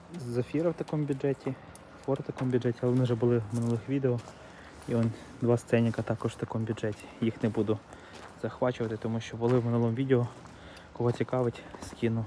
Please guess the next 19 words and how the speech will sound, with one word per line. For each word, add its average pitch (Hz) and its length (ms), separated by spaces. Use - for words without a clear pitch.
на 110 80
них 110 180
огляд 107 360
вам 107 120
повністю. 107 480
Також 120 280
Opel 123 300
Zafira 120 520
один 120 200
і 120 40
вісім 110 340
бензин 110 500
одинадцятого 110 560
року. 139 300
Структурні 113 480
колпачки. - 600
Салоник 113 320
в - 200
Космо. 165 340